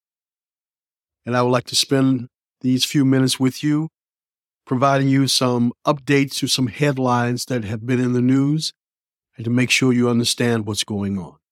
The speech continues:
First, let's talk about measles. As you know, back in the, what, late fifties, sixties, the government came up with a vaccine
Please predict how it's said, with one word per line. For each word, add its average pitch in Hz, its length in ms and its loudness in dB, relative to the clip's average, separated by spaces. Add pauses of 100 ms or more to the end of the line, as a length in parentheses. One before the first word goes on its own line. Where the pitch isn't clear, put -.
(2000)
First, - 420 0 (280)
let's 185 280 2
talk 175 340 0
about 123 560 -2 (920)
measles. 143 760 -2 (760)
As 139 180 0
you 185 120 2
know, 151 480 2 (300)
back 147 280 0
in 143 180 0
the, 127 220 -2 (120)
what, 120 180 -2 (100)
late 131 240 0
fifties, 147 520 0
sixties, 160 720 -2 (960)
the 123 240 2 (100)
government 139 540 2
came 143 240 -2
up 135 100 0
with 135 260 -2
a 131 120 0
vaccine 127 1000 0